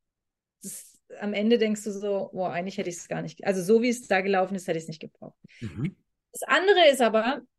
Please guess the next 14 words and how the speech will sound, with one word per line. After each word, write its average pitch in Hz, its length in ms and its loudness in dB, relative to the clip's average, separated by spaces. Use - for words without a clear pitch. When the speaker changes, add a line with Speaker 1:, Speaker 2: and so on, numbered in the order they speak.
Speaker 1:
zu 277 180 -2
gucken, 359 400 -4
ah, 254 180 6
okay, 247 440 2
ich - 220 -6
nehme 339 260 2
gerade 226 480 0
wahr, 170 420 -2
die 220 140 2
Energie 254 400 8
ist 403 140 0
noch 285 200 -2
nicht 269 220 0
hoch, 202 300 2